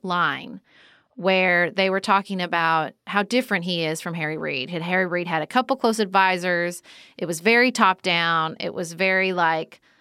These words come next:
hierarchical, and that Chuck Schumer has this very different approach. L-, this great line where they said,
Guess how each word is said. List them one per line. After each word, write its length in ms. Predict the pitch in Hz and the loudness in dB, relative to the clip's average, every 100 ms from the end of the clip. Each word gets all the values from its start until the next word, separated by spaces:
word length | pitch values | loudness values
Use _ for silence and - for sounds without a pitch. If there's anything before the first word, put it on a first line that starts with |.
| _ _ - | _ _ -6
hierarchical, 920 | 226 214 190 156 - - - - - | -2 0 0 0 -4 -12 -8 -8 -8
and 180 | - 190 | -4 -2
that 220 | 180 175 | 0 -2
Chuck 200 | - 196 | -2 -4
Schumer 240 | - 277 269 | -2 0 0
has 100 | 220 | 0
this 160 | 190 | -4
very 340 | 165 175 175 233 | -2 0 2 0
different 300 | 208 196 226 | -2 -2 -4
approach. 480 | 233 180 196 226 - | 0 0 0 0 -2
L-, 260 | 180 170 - | -4 -4 -12
this 300 | 175 185 - - | -6 -6 -8 -12
great 280 | - 190 202 | -2 -2 0
line 260 | 190 170 170 | 0 0 -2
where 100 | 160 | -4
they 120 | 160 | -6
said, 500 | - 165 156 151 | -4 -2 -2 -2